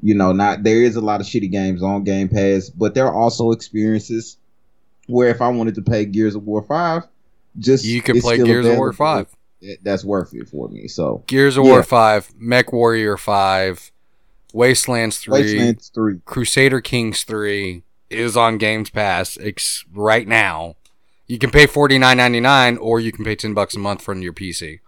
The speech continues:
Speaker 2: Like, the
Speaker 1: I don't
Speaker 2: thing
Speaker 1: even think I pay ten. Do I even pay ten? Yeah, bro. I got, I think they had, like, a, a special or some shit going
Speaker 2: You
Speaker 1: on,
Speaker 2: probably
Speaker 1: but
Speaker 2: got,
Speaker 1: maybe I
Speaker 2: yeah. They got those deals
Speaker 1: Yeah.
Speaker 2: going all the time where you can get it for, like,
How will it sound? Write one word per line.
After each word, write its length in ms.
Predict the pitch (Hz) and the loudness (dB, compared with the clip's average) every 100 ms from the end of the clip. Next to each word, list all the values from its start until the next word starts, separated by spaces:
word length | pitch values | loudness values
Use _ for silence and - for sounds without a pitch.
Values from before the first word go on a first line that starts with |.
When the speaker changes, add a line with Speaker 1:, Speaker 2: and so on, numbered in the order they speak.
| _ - | _ -6
Speaker 2:
Like, 260 | 107 92 - _ _ _ _ _ _ - | -6 -6 -10 _ _ _ _ _ _ -10
the 180 | 117 | 0
Speaker 1:
I 20 | 127 | 2
don't 100 | - | 6
Speaker 2:
thing 100 | 170 131 | 4 4
Speaker 1:
even 20 | |
think 160 | 151 | -2
I 60 | 143 | -6
pay 240 | - - - - | -8 -16 -20 -20
ten. 100 | 135 107 | -16 -14
Do 200 | 135 190 | -10 -8
I 120 | 226 | -8
even 200 | 240 233 | -10 -10
pay 260 | 247 262 | -10 -10
ten? 280 | - 311 302 - _ _ _ - | -12 -14 -14 -18 _ _ _ 0
Yeah, 200 | 151 131 | 2 2
bro. 180 | 131 | 2
I 80 | 92 | 2
got, 300 | 117 110 147 - - 120 | 2 0 -2 -8 -6 -2
I 80 | |
think 180 | 151 196 | 0 2
they 80 | 151 | 2
had, 80 | 113 | 4
like, 180 | 101 - | 2 0
a, 100 | 78 - | -8 -12
a 120 | 90 87 | -8 -8
special 460 | - 113 - 80 | -4 -4 -4 -6
or 80 | 73 | -12
some 160 | - - | -12 -14
shit 240 | - - | -12 -10
going 160 | 82 80 | -4 0
Speaker 2:
You 100 | 185 | 4
Speaker 1:
on, 60 | |
Speaker 2:
probably 340 | 233 220 139 123 | 6 8 8 6
Speaker 1:
but 40 | |
Speaker 2:
got, 120 | 120 113 | 6 4
Speaker 1:
maybe 80 | |
I 60 | 120 | 2
Speaker 2:
yeah. 300 | 127 117 104 104 _ | 2 2 0 -6 _
They 140 | 113 156 | -4 2
got 160 | 214 | 2
those 160 | 226 196 | 4 2
deals 280 | 123 147 147 | 4 4 4
Speaker 1:
Yeah. 40 | 147 | 2
Speaker 2:
going 240 | 135 135 | -2 0
all 160 | 131 135 | 2 0
the 80 | 120 | 0
time 320 | 135 151 101 | -2 -4 -4
where 100 | 98 | -4
you 80 | 110 | -4
can 140 | 127 | -4
get 140 | 120 131 | -2 -4
it 80 | |
for, 120 | - 120 | -4 0
like, 300 | 113 90 | 0 0